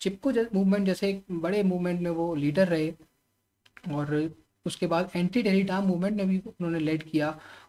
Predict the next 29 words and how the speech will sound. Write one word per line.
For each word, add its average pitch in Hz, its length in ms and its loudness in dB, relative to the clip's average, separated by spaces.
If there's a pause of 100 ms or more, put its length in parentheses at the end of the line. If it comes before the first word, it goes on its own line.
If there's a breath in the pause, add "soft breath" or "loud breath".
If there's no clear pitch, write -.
और 160 180 -10 (500)
काफ़ी 214 360 -2
सारे, 190 400 0
अ, 151 260 -2 (540)
उनको 160 260 -4
ख्याति 156 400 -4
प्राप्त 156 320 -4
की 165 80 -2
विश्व 151 240 -2
में। 147 200 -2 (600 soft breath)
और 147 280 -6 (540)
पर्यावरण 214 460 0
की, 190 300 -2
हिमालय 185 560 -4
की, 180 320 -4 (100)
अ, 147 200 -4 (880)
वनों 214 220 2
की, 190 320 0 (240)
इन 185 80 -2
सब 220 340 -8
की 233 180 -4
preservation, 185 680 -2
रक्षा 180 280 -2
के 196 140 -4
लिए 170 240 -2
उन्होंने 180 280 -4
अपना 185 200 -4
सारा 185 280 -2
जीवन 147 300 -2